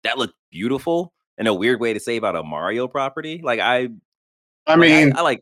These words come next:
Speaker 2: to be fair, the only Mario fidelity we're getting is on the Nintendo Switch, and that's the greatest graphical <laughs> console Nintendo has, so.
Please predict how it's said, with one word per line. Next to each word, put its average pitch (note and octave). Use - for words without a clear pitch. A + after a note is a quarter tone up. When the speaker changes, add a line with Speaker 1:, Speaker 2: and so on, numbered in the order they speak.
Speaker 2:
to G#3
be F3+
fair, D3+
the D#3+
only E3+
Mario D#3
fidelity C#3
we're B2+
getting B2+
is C3+
on B2+
the B2+
Nintendo B2
Switch, A#2+
and A#2+
that's C3
the D3
greatest D3+
graphical C#3
<laughs> -
console E3
Nintendo D3
has, B2
so. A#2